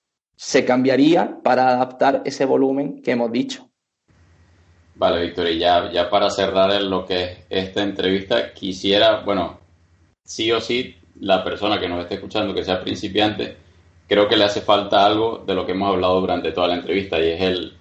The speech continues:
Speaker 2: el volumen de entrenamiento. Ya dijimos que era lo principal que debíamos comenzar, justamente, identificando ese volumen que íbamos a trabajar a la semana,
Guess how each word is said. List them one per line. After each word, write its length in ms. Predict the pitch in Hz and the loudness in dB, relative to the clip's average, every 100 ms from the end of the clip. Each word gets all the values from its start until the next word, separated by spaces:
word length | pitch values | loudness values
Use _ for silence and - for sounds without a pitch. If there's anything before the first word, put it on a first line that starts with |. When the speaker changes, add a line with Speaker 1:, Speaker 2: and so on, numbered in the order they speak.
| - | -2
Speaker 2:
el 180 | 90 | 0
volumen 380 | 87 87 92 101 | 0 0 2 2
de 80 | 98 | 2
entrenamiento. 560 | 85 80 80 98 95 87 | -2 -4 0 0 0 0
Ya 180 | 85 | 0
dijimos 460 | 87 90 92 98 95 | 0 0 0 0 0
que 120 | 95 | 2
era 380 | 92 98 98 - | 4 4 2 -6
lo 280 | 87 87 82 | -8 -4 -4
principal 760 | - 87 - 82 95 113 101 - | -4 -6 -6 0 2 2 0 -8
que 120 | 85 | -6
debíamos 360 | 80 82 92 95 | -2 -2 -2 -4
comenzar, 540 | 92 82 101 101 - - | -6 -6 0 0 0 -8
justamente, 720 | - - 87 90 - - - _ - | -10 -6 -4 -4 -6 -10 -12 _ -4
identificando 640 | 82 76 - 80 95 87 | -4 -4 -6 -4 -2 -2
ese 160 | 95 95 | 0 2
volumen 400 | 95 98 92 80 | 2 2 0 -2
que 120 | - | -4
íbamos 280 | 80 87 90 | -4 -2 -4
a 40 | |
trabajar 300 | 90 90 87 | 0 2 2
a 60 | 92 | 2
la 100 | 90 | 0
semana, 460 | - 95 101 - | -2 -2 -2 -4